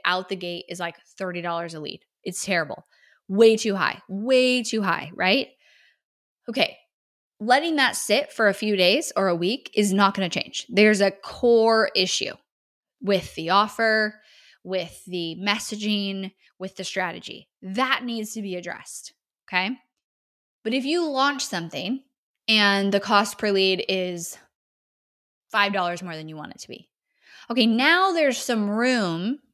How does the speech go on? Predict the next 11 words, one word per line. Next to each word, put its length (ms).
to 300
wait 500
with 180
smaller 600
actions 920
like 320
fresh 300
ad 180
copy, 400
new 220
video, 600